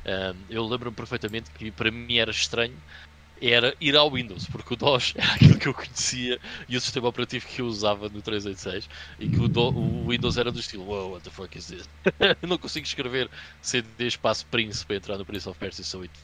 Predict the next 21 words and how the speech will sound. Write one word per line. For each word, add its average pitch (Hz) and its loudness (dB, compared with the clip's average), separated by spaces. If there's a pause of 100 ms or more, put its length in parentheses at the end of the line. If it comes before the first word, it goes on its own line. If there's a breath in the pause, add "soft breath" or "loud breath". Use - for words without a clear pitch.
(100)
fucking 113 -10
sucks. - -8 (440 loud breath)
Ahm, 120 10
e 135 -6
depois - -4
quando - -6
veio 110 2
o 110 -4
Windows 107 -4
noventa 110 -2
e 113 -2
cinco, 117 -2
aí 113 -4
mudou 104 -8
tudo. 85 -18
Mas 131 -2
isto 175 -4
é 170 4
muito 165 -6
importante, 151 -6
ahm, 120 -2